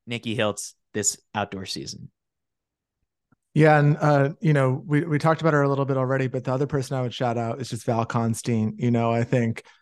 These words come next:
Speaker 2: um, folks kinda remember, um,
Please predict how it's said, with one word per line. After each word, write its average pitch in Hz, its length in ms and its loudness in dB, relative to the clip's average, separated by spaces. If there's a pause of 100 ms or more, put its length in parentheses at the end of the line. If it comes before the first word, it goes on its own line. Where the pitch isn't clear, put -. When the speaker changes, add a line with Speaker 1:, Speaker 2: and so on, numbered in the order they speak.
(220)
Speaker 2:
um, 113 580 2 (680)
folks 147 380 2
kinda 147 260 2
remember, 135 800 4
um, 120 580 0